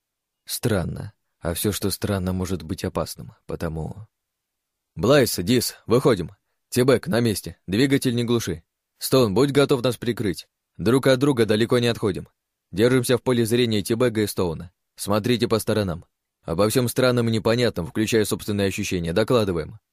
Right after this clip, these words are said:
Скомандовал я, испытывая легкое дежавю. Почти те же слова я говорил, когда мы выходили на разведку к мосту.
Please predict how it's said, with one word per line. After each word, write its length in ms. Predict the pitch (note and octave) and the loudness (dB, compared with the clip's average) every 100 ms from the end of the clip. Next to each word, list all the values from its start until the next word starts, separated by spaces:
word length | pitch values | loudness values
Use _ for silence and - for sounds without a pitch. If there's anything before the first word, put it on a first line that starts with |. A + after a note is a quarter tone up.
| _ _ _ | _ _ _
Скомандовал 640 | - - A#2 C#3+ D#3+ D#3+ A2 | -8 -2 0 0 0 -2 0
я, 220 | G2+ A#2 | -2 -4
испытывая 460 | A#2+ A2+ G#2+ G#2+ G2+ | -8 -6 -4 -2 -2
легкое 400 | F#2 F2+ G#2 F#2 | -2 -4 -6 -6
дежавю. 500 | E2+ F2+ F2 D#2+ D2+ _ _ _ _ _ - | -4 -4 -4 -4 -10 _ _ _ _ _ -8
Почти 360 | G2 - G#2+ | -6 -4 -4
те 180 | F#2+ A2+ | -2 0
же 120 | G2+ | 0
слова 340 | F#2+ F#2 F#2+ F#2+ | 0 0 0 2
я 100 | F2+ | 0
говорил, 400 | E2+ F2+ F#2 F#2+ | -2 -2 0 -2
когда 260 | F#2 E2+ | -4 -4
мы 140 | F2 F2 | -4 -4
выходили 400 | D#2+ F2 F2+ F2 | -4 -6 -4 -4
на 100 | F2+ | -2
разведку 460 | F#2 E2+ E2+ - | -4 -4 -6 -6
к 120 | - - | -12 -8
мосту. 380 | D#2+ - - | -10 -10 -16